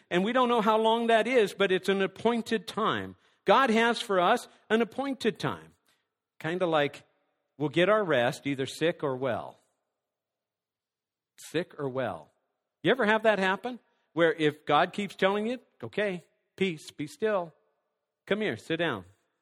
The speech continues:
Let's, let's chill." And you just keep on running like a wild man, like wild woman. You know what'll happen? Is pretty soon you find yourself laid up and you can't help it.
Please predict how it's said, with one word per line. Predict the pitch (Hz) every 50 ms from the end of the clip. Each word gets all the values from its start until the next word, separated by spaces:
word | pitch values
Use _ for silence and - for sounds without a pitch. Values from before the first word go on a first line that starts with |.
| _ _ _ _ _ _ _ _ _ _ _ _ _ _ -
Let's, | 131 139 143 - -
let's | 160 143 - -
chill." | - - 220 185 139 101 82 - _ _ _ _ _ _ _ _ _ _ _ _ _ _ -
And | 135 135 151
you | 190 233
just | 202 220 220 - -
keep | 220 226 - -
on | 214 208 196 190 180
running | 170 190 202 202 190 180
like | 175 175 180 180 175
a | 170
wild | 160 165 165 151 131 110 101 - 107
man, | 101 90 90 92 98 123 135 _ _ _ _ -
like | 127 127 127 123 - 135 127 123
wild | 120 127 135 147 156 156
woman. | 147 160 175 147 123 98 98 120 _ _ _ _ _ _ _ _ _ _ _ _ _ _ _ _ _ _
You | - 131
know | 147 147
what'll | 156 175 156 156
happen? | 165 175 175 170 - 214 220 190 _ _ _ _ _ _ _ _ _ _ _ -
Is | 139 127
pretty | - - 175 160
soon | 147 - - 185 170 143
you | 127
find | - 156 156 156 147
yourself | 131 127 - 156 151 135 120
laid | 139 143 143 131 131
up | 135 131 -
and | 127 131
you | 135
can't | 123 - 139 127 120
help | 135 127 113 - -
it. | -